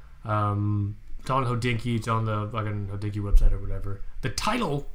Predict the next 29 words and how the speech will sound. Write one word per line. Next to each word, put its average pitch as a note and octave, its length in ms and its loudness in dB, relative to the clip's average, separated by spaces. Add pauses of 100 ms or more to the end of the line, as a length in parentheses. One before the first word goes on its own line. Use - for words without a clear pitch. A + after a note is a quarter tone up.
in D3 120 2
the C#3+ 60 2
title D3+ 320 2
tag B2 480 2
on, A#2+ 200 -2
like, A2+ 200 -2
Google, A#2 320 2
not A#2 180 -2
the B2 80 -4
actual A#2 260 -4
H A#2+ 160 -6
one A#2 120 -2
title, A#2 240 -4
the A2 60 -6
title D3+ 360 0
is, B2 200 -4 (280)
"The C#3 60 -4
Tag F#3+ 300 -2
Heuer F#3+ 280 2
Aqua F#3+ 280 2
Racer C#3+ 460 -2
forty F3 260 -2
millimeters D#3+ 480 2
is D#3+ 240 0
the D3 100 0
best D3+ 540 0
tag D3 500 0
in D3 160 0
years." C3+ 840 0